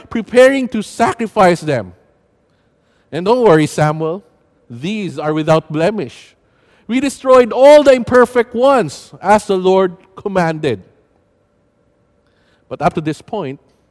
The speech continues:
Samuel cannot take it anymore, and he shouted at Saul, "Let me stop you right there, my king.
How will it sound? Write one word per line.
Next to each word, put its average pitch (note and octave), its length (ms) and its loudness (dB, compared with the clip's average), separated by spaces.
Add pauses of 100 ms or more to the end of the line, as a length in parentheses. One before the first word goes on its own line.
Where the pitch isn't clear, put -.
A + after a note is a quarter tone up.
(680)
Samuel D#3 600 -10
cannot C3+ 360 -12
take D3+ 180 -10
it D3+ 120 -10
anymore, C3 560 -10 (680)
and C3 120 -12
he C#3 80 -10
shouted D3 420 -6
at C3 100 -8
Saul, F#2+ 400 -14 (840)
"Let C4+ 300 0
me B3+ 160 -4
stop G3+ 420 0
you F3+ 160 -2
right E3 280 2
there, C3+ 500 0
my A#2 140 -10
king. F3 360 -10